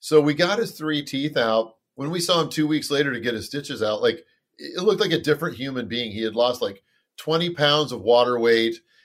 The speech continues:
He wa-, he had pooped normally that night, you know, and continuously did. So the thing is, is that people experience all these systemic health issues.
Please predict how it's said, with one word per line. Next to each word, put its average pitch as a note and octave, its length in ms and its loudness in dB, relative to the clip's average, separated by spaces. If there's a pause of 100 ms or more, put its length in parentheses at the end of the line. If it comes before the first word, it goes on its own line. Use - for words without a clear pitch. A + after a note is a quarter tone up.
He C3 140 -6
wa-, B2 260 -4
he C#3 140 -2
had B2+ 220 0
pooped F3 420 -4
normally A#2+ 1080 0 (280)
that C3+ 360 2
night, C3 500 2 (400)
you B2 140 -2
know, C3 400 2 (120)
and D3+ 220 4
continuously D#3 880 -2
did. G2 320 -6 (420)
So D#3+ 440 6 (140)
the F#3 120 0
thing C4+ 240 -4
is, B3 220 0
is G#3 120 -2
that E3 220 4
people G#3+ 320 -6
experience E3 680 -2
all D3+ 220 6
these D3+ 360 -4 (260)
systemic E3 720 0
health C3+ 360 2
issues. D3+ 920 -4